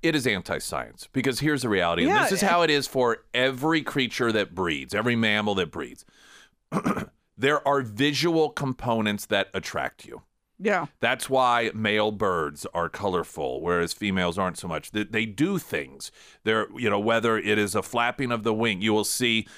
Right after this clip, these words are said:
Speaker 1: if you, you read about birds or any sort of animal, like, oh, that is how they attract the female.
Speaker 2: Mm-hmm.
Speaker 1: There are visual component. We are created in a way that makes us drawn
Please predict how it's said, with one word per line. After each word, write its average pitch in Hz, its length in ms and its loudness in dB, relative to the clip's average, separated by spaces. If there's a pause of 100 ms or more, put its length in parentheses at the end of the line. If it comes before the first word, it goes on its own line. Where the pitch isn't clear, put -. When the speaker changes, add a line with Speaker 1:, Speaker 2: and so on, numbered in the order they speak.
(140)
Speaker 1:
if 98 80 -4
you, 113 160 2
you 104 200 0
read 113 280 2
about 107 340 0
birds 135 340 2
or 123 120 2
any 131 120 0
sort 123 240 0
of 107 120 -2
animal, 107 260 2
like, 104 320 0
oh, 131 160 2
that 120 260 2
is 120 140 -2
how 113 220 0
they 104 160 2
attract 98 500 -4
the 87 80 -10
female. 71 580 -8
Speaker 2:
Mm-hmm. 220 320 0
Speaker 1:
There 117 240 2
are 127 240 2
visual 135 560 0
component. 127 520 -2
We 110 160 4
are 104 100 2
created 131 800 0
in 123 160 0
a 120 80 2
way 80 540 -2 (400)
that 110 220 0
makes 120 460 0 (120)
us 120 180 0
drawn 101 800 0